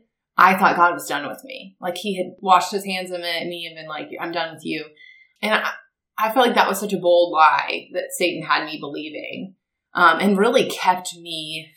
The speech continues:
from even going back to Jesus 'cause I felt like I couldn't go back. Like, there was no, I had crossed that line. He, he was done.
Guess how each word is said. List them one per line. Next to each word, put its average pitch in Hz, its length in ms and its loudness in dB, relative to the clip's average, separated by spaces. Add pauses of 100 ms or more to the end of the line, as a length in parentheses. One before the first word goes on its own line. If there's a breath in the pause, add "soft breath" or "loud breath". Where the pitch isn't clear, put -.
(240)
from 180 500 2 (520)
even 196 280 0
going 165 500 -2
back 165 360 4
to 180 100 -6
Jesus 160 420 -12
'cause 175 80 -8
I 160 120 -2
felt - 180 -4
like 160 140 -4
I - 60 -8
couldn't - 360 -8
go - 160 -8
back. - 360 -2
Like, 185 140 -10
there 190 140 -8
was 175 140 -12
no, 170 180 -6
I 170 140 0
had 170 80 -6
crossed 160 280 2
that 165 140 -4
line. 151 240 -2
He, 160 260 -12
he 180 60 -16
was 170 140 -16
done. 160 320 -10